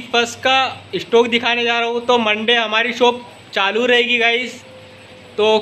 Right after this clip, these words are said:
कुछ नए article के साथ मैं लेके आ चुका हूँ, कुछ नया stock। तो start करते हैं ये article से गाइस। ये article देख सकते हैं full white color में, कितना प्यारा article है।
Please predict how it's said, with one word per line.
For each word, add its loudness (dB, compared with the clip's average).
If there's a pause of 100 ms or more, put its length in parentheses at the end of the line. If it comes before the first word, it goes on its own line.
कुछ -6
नए 2
article -2
के 2
साथ -2
मैं 2
लेके 0
आ 0
चुका -2
हूँ, 0
कुछ -10
नया 0
stock। 0 (1600)
तो 6
start -2
करते 0
हैं 2
ये 2
article 0
से -2
गाइस। 0
ये -2
article 0
देख -2
सकते -4
हैं 0 (320)
full 4
white 0
color 2
में, -2 (640)
कितना -2
प्यारा 2
article 0
है। -2